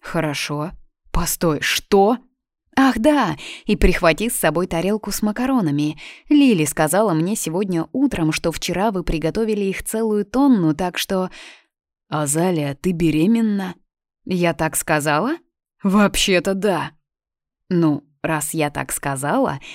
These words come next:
значит, это действительно так. Молоко и макароны»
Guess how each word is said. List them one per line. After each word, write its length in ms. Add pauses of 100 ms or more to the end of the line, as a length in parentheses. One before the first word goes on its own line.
(120)
значит, 440
это 180
действительно 840
так. 380 (360)
Молоко 640
и 300
макароны» 760